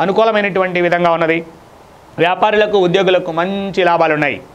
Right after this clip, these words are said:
ఈ కుంభరాశి వారు ఈరోజు నీలం వర్ణం ధరించడం వలన, తూర్పు దిశ ప్రయాణాలు చేయడం వలన, తండ్రి గారికి మంచి రుచికరమైన భోజనం ఇవ్వడం వలన శుభ ఫలితాలు ఉంటాయి.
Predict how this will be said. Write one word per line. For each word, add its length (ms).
ఈ 80
కుంభరాశి 500
వారు 180
ఈరోజు 420
నీలం 280
వర్ణం 280
ధరించడం 400
వలన, 260
తూర్పు 220
దిశ 200
ప్రయాణాలు 380
చేయడం 280
వలన, 300
తండ్రి 220
గారికి 340
మంచి 460
రుచికరమైన 580
భోజనం 480
ఇవ్వడం 340
వలన 320
శుభ 200
ఫలితాలు 340
ఉంటాయి. 240